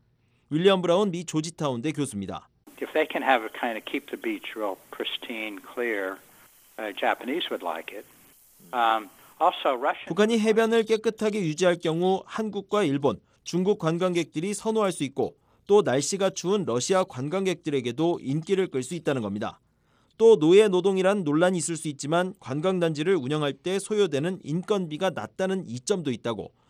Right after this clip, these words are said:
Speaker 1: 브라운 교수는 말했습니다.
Speaker 2: Uh, tourism tends to be very labor intensive. Uh, it takes a lot of, lot of labor to clean the hotel.
Speaker 1: 관광은 노동 집약적 사업으로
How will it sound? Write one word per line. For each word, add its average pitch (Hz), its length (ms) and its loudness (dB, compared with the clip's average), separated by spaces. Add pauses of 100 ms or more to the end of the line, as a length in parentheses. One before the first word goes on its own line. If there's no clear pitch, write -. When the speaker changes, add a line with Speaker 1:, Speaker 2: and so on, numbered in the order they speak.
(180)
Speaker 1:
브라운 175 280 4
교수는 151 340 -4
말했습니다. 98 680 -6 (320)
Speaker 2:
Uh, 110 180 0
tourism 180 480 2 (100)
tends 175 280 -4
to 131 80 -2
be 117 180 0
very 113 340 2
labor 117 380 2
intensive. - 640 -8 (760)
Uh, 101 140 -2
it - 80 -4
takes - 260 -6
a 113 60 -10
lot 110 240 2
of, 101 240 -4 (160)
lot 113 220 2
of 104 120 -6
labor 117 380 -2 (160)
to 95 160 -12
clean 113 320 -14
the 98 80 -14
hotel. - 260 -18
Speaker 1:
관광은 208 500 2
노동 185 340 2
집약적 185 480 -2
사업으로 175 600 2